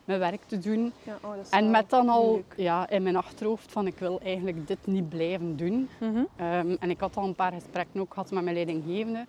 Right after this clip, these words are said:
Speaker 2: Ja.
Speaker 1: En ik had voor mezelf ook al een deel uitgemaakt van, ik ga nu gewoon even op mijn tand bijten, mijn uren doen. En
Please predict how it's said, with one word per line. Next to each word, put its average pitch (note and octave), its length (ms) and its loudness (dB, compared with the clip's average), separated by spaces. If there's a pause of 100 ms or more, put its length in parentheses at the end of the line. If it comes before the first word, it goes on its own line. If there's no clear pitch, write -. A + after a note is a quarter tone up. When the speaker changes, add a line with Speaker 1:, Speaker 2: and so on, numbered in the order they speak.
Speaker 2:
Ja. A3+ 220 -6 (680)
Speaker 1:
En G3 140 2
ik G3+ 100 2
had A#3+ 140 6
voor C4 120 4
mezelf A#3+ 380 6
ook C4 140 4
al B3 200 6
een G#3+ 80 4
deel A3+ 260 6
uitgemaakt A3+ 600 0
van, G#3+ 200 0
ik - 160 -8
ga - 180 0
nu G#3+ 160 4
gewoon A3 320 4
even A3 320 -2
op A#3 80 -4
mijn G#3+ 200 -2
tand F#3+ 320 2
bijten, G3+ 320 0
mijn F3+ 200 0
uren A3 380 2
doen. G#3 420 0
En F3+ 480 0